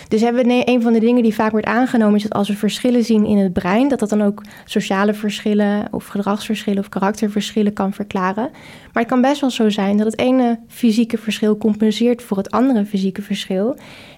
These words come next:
en leidt tot gelijke uitkomst. En dat zijn vragen die, voor zover ik weet, nog steeds open liggen.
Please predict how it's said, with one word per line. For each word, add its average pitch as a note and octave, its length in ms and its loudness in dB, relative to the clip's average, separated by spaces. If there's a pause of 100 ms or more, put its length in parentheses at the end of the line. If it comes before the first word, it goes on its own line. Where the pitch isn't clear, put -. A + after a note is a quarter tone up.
en G#3 220 4
leidt A3 320 2
tot G3+ 160 -4
gelijke F3+ 420 -4
uitkomst. A3 560 -4
En G#3 80 0
dat A3+ 140 0
zijn C4 180 0
vragen A#3 440 0
die, G#3+ 340 0
voor A3+ 140 0
zover G#3 240 0
ik B3+ 140 0
weet, A3 240 2
nog A3+ 180 0
steeds G3+ 320 -6
open A#3 260 0
liggen. G#3 420 -6